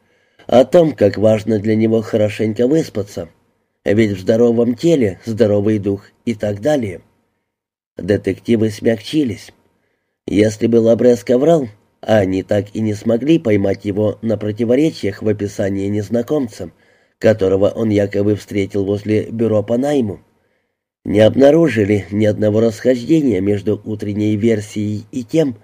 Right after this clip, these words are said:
что услышали сейчас. Если он всё-таки врал, то возникало следующее предположение. Он и тот, кто звонил, одно лицо.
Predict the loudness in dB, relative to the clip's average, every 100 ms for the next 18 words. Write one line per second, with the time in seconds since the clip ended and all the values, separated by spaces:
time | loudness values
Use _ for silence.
0 | -20 -20 -20 -2 2 2 0 -6 -6 -6
1 | -6 -6 -4 -4 -4 -6 -8 -20 _ _
2 | _ _ _ _ _ _ 2 4 4 2
3 | 2 2 0 0 2 0 2 4 4 2
4 | -2 -16 _ _ _ 0 2 2 2 0
5 | 2 2 0 2 2 2 -2 -4 -6 -4
6 | -8 -4 -2 -2 0 -2 -2 -8 -16 _
7 | _ _ _ _ _ _ _ _ _ _
8 | _ 2 4 4 2 -2 2 2 0 -2
9 | 0 0 2 2 4 2 -2 -6 -2 -2
10 | 0 0 0 -2 -2 -4